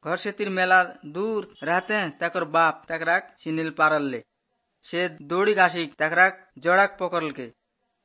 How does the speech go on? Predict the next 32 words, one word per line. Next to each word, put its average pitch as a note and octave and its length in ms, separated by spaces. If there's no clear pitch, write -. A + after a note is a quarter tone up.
তাকর E3+ 260
বাপ E3+ 360
বেটা F3 360
পেয়াক E3 380
খুব F#3 340
খুশি F#3 280
ফেলে। F3+ 300
বাপ D#3 280
তাকরাক E3+ 300
একজন D#3+ 520
চাকর F3 380
হিসাবে E3 600
গ্রহণ D#3 360
না E3 200
করিলে E3 560
কিন্তু F3 380
তাকরাক E3+ 420
বেটা E3+ 240
হিসাবে F3+ 420
গ্রহণ D3 340
করলকে। C#3+ 600
ই F#3 120
গল্প G3+ 320
সেতির G#3+ 360
হামনি F#3+ 320
বুঝেল F3 340
পারলিয়ে F3+ 520
যে E3 320
ঈশ্বর F3 340
ভেলে F3 380
হামনি D3+ 320
বাপ। D3+ 340